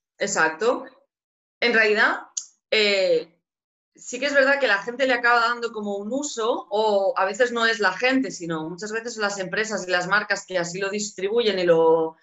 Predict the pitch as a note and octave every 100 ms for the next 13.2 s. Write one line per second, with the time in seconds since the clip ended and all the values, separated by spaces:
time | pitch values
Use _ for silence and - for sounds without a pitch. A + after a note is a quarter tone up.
0 | _ _ F#3 F#3+ G3 G3+ G#3 G3 E3+ B3+
1 | B3 A#3 A#3 _ _ _ - G#3 G3 F#3
2 | F3+ F3 E3+ E3+ E3+ E3+ F#3 G#3+ A3 A3
3 | A3 A3+ G#3 F#3 G3+ B3+ A3+ G#3+ F3+ E3+
4 | E3+ G#3+ F#3+ D#3+ D#3+ E3+ G3 G3+ - -
5 | - _ - E3+ F3 F3+ F#3+ G#3+ G#3 G3+
6 | G#3+ G#3+ G3 F3+ G3+ F#3+ E3+ F3+ G3 G#3
7 | A#3 C4+ G3+ E3+ E3+ F3 F#3 F#3+ G#3 G3
8 | F3+ G#3+ G#3+ - D#3 E3+ F3 F#3 G3 G3
9 | G3 F#3 F3+ F3 G#3 G#3+ F#3+ F3 F3+ F#3
10 | F3+ E3+ E3 C#3+ A#2+ C#3+ B3 - _ _
11 | _ _ _ G#3 G3 F#3+ F#3 F#3 F3+ E3+
12 | E3+ - _ _ A3+ G#3+ G#3+ G3+ F#3+ G#3+
13 | B3 D#4